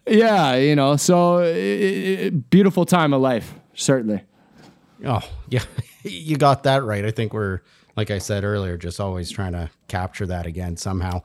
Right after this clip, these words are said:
Speaker 2: whether it's through, you know, maybe going to new places or
Speaker 1: Yeah.
Speaker 2: taking somebody new out,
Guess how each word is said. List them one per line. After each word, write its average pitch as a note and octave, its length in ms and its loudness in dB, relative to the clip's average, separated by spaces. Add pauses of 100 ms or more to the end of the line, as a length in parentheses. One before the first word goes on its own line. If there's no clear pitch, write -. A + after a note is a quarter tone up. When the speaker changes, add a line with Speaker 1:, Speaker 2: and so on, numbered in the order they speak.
(200)
Speaker 2:
whether B2+ 320 4
it's - 200 -2
through, A#2 440 2
you G#2+ 120 -2
know, G2 440 -4
maybe A#2 240 -4
going A2 160 -2
to G2+ 80 -4
new G2+ 160 -4
places C3+ 680 -6 (320)
or F#2+ 640 0
Speaker 1:
Yeah. A#2 140 6
Speaker 2:
taking A2+ 200 0
somebody A2 440 0
new G#2+ 260 -2
out, A2+ 480 -6